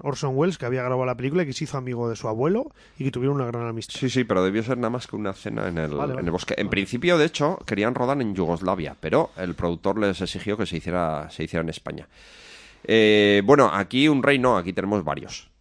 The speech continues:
Speaker 2: ¿eh? Aquí lo que, lo que nos cuenta es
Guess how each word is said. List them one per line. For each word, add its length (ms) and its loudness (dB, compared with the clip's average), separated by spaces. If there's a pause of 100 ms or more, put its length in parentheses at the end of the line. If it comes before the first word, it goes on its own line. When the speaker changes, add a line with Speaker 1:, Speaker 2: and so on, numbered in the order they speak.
Speaker 2:
¿eh? 140 -6 (600)
Aquí 280 0
lo 140 4
que, 840 4
lo 100 2
que 120 2
nos 180 2
cuenta 580 4
es 460 -2